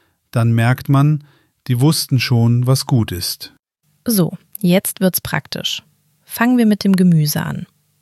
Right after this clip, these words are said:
Speaker 2: Möhren, Pastinaken, Sellerie. Alles muss vorbereitet werden, weil das am längsten braucht.
Speaker 1: Und das Schöne ist, du musst nicht penibel schälen.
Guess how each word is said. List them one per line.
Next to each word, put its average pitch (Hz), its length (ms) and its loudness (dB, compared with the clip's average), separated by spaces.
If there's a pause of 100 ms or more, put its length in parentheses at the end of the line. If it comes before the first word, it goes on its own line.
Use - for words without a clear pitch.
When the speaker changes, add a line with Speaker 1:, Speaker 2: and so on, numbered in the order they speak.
Speaker 2:
Möhren, 185 760 2
Pastinaken, 175 960 -2
Sellerie. 180 680 0 (580)
Alles 226 320 -2
muss 202 160 0
vorbereitet 165 680 -2
werden, 175 380 0 (120)
weil 160 160 -2
das 185 240 -4
am 196 140 0
längsten 160 420 -2
braucht. - 500 -10 (260)
Speaker 1:
Und 135 200 2
das 120 120 0
Schöne 151 360 2
ist, 185 340 -4 (320)
du 143 80 0
musst 139 300 0
nicht 156 240 -2
penibel 139 440 2
schälen. 107 640 -2